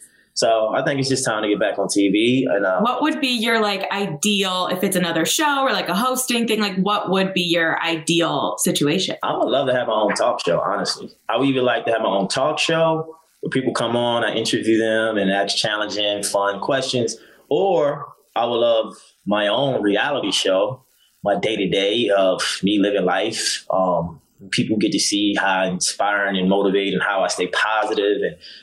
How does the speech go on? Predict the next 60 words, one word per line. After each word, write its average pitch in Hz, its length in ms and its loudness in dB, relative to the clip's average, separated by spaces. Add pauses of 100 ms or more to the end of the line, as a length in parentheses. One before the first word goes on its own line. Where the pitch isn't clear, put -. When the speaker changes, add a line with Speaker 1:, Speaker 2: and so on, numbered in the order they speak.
(280)
Speaker 1:
and 117 100 -2
people 139 200 0
also - 140 0
can - 80 -4
see - 280 0
all 107 220 2
the, 101 260 0
the 98 60 2
negative 131 320 0
stuff - 240 -2
that 104 140 0
I 95 80 0
deal 95 260 2
with 110 220 2
that 101 120 2
people 98 200 -6
don't 92 180 2
see. 101 380 -6 (280)
So 170 140 0
they 170 80 2
can 156 160 0
get 139 120 0
a 135 60 -2
more 131 520 2
insight 123 880 -2
on, 104 200 0
like, 95 220 0 (140)
what 127 180 2
it's 156 220 -2
like 113 280 0
to - 120 0
be 110 240 2
me. 98 180 4
Because 101 240 0
I 113 80 0
think 127 240 -4
people 131 320 2
are 104 40 0
like, 95 160 0
"How 151 240 0
are 156 100 2
you 139 80 4
so 139 260 -2
positive?" 123 500 0
Like, 85 140 -16
"Whoa, 165 220 2
whoa, 156 140 2
whoa." 143 260 2
You 147 100 2
know, 127 160 2
it's 113 140 -10
like, 101 180 0 (340)
I - 80 0
do 311 160 4
a - 20 2
lot 330 200 2
of - 60 -6
things 175 360 0
before 135 360 2
I 104 420 0